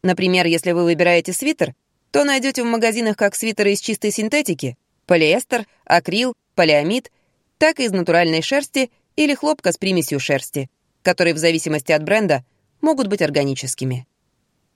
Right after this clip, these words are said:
Кроме фактора выбора материала, есть еще выбор самого предмета. Сейчас в моду входят капсульные коллекции одежды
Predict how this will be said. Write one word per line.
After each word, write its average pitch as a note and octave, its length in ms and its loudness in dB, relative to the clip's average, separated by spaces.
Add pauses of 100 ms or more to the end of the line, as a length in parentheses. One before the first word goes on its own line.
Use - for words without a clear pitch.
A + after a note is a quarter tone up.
Кроме D4 280 2
фактора A#3+ 420 -2
выбора G#3 280 2
материала, G#3+ 640 0 (280)
есть G#3 320 0
еще G#3 220 -2
выбор G3+ 220 0
самого G3+ 320 0
предмета. B3 560 -2 (480)
Сейчас G3 420 0
в F#3 40 -8
моду F#3 260 0
входят F#3 280 -2
капсульные D3+ 520 -2
коллекции D#3+ 400 0
одежды F3 500 0